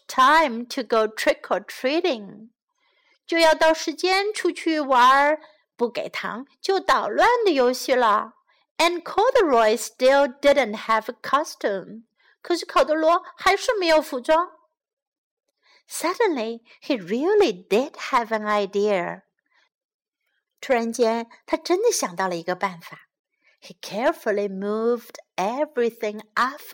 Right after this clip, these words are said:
of the table. 他小心翼翼地把东西都从桌子上拿了下来。He held up the tablecloth. 他把桌布给拿了起来。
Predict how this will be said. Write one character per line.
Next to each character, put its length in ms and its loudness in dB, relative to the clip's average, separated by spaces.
of 260 -4
the 160 -4
table. 680 -4
他 260 -4
小 240 -6
心 240 -8
翼 280 -4
翼 40 -4
地 380 0
把 120 0
东 240 -6
西 280 -4
都 180 -2
从 240 -10
桌 240 0
子 160 -4
上 340 -4
拿 240 -6
了 100 -6
下 260 -6
来。 260 -18
He 100 2
held 440 0
up 160 2
the 140 -6
tablecloth. 1300 -2
他 120 -4
把 300 -6
桌 180 0
布 360 4
给 180 -8
拿 220 -8
了 100 -2
起 200 -10
来。 220 -10